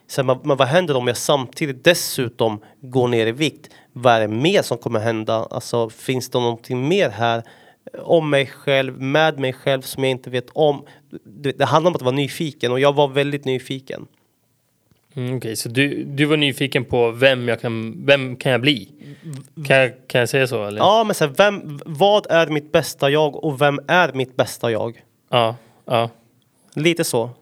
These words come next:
Speaker 2: Det tror jag är en bra fråga att fråga sig själv. Alltså,
Speaker 1: Mm.
Speaker 2: vare sig man är överviktig, smal, sp-, spelar roll.
Speaker 1: Spelar
Speaker 2: Jag
Speaker 1: ingen
Speaker 2: tror
Speaker 1: roll.
Speaker 2: alla ska fråga sig den frågan. Kan jag bli bättre än den jag är
Speaker 1: Mm.
Speaker 2: idag?
Speaker 1: Mm. Och, och vara nyfiken också.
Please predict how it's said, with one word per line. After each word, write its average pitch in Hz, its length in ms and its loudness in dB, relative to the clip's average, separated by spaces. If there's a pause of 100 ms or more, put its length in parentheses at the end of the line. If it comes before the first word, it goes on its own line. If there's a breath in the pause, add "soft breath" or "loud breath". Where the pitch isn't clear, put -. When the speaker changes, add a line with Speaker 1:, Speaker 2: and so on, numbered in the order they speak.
(160)
Speaker 2:
Det 143 120 4
tror 165 180 2
jag 143 80 4
är 131 40 2
en 127 260 -4 (340)
bra 135 400 2
fråga 117 320 0
att 107 80 -4
fråga 120 260 0
sig 123 140 -6
själv. - 280 -10
Alltså, 117 240 0
Speaker 1:
Mm. 117 320 -4
Speaker 2:
vare 117 160 2
sig 120 180 -4
man 110 200 -4
är 104 160 -4 (760 soft breath)
överviktig, 139 920 -2
smal, 135 560 -4
sp-, - 320 -12
spelar 156 280 4
roll. 143 280 2
Speaker 1:
Spelar 175 280 0
Speaker 2:
Jag - 20 0
Speaker 1:
ingen 170 100 4
Speaker 2:
tror 160 80 4
Speaker 1:
roll. 165 100 -2
Speaker 2:
alla 151 240 4
ska 156 160 -4
fråga 120 240 -2
sig - 140 -8
den 107 140 -4
frågan. 113 360 -4
Kan 135 300 0
jag 127 120 0
bli 123 140 -2
bättre 127 340 0
än 104 220 -4
den 104 200 -6
jag 98 120 -6
är 98 260 -8
Speaker 1:
Mm. 120 280 -4
Speaker 2:
idag? 113 260 0 (200)
Speaker 1:
Mm. 127 280 -6
Och, 170 200 0
och 170 100 2
vara 160 120 4
nyfiken 190 580 -4
också. 98 360 -6